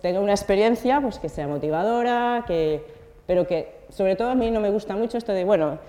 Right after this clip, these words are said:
que se lo pasen bien y que sea divertido, pero es, no ese es el objetivo final. El objetivo final es un tipo de aprendizaje diferente,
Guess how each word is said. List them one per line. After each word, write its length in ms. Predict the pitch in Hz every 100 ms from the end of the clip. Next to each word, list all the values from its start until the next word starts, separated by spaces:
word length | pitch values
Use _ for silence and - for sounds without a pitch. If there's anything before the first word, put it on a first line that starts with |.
| -
que 80 | 202
se 100 | 214
lo 80 | 208
pasen 320 | 220 247 233
bien 140 | 247
y 40 | 240
que 100 | 202
sea 180 | 202 175
divertido, 500 | 156 139 120 110 -
pero 120 | - 175
es, 140 | 175 - - - - - _ _ _ - _
no 200 | - 208
ese 140 | 254 269
es 80 | 240
el 100 | 208
objetivo 680 | 202 160 160 139 143 135 - -
final. 440 | - 170 143 110 -
El 100 | 160
objetivo 300 | 165 170 220
final 280 | 240 220 240
es 100 | 233
un 100 | 202
tipo 200 | 214 214
de 60 |
aprendizaje 500 | 196 185 175 175 170
diferente, 500 | 147 147 120 107 107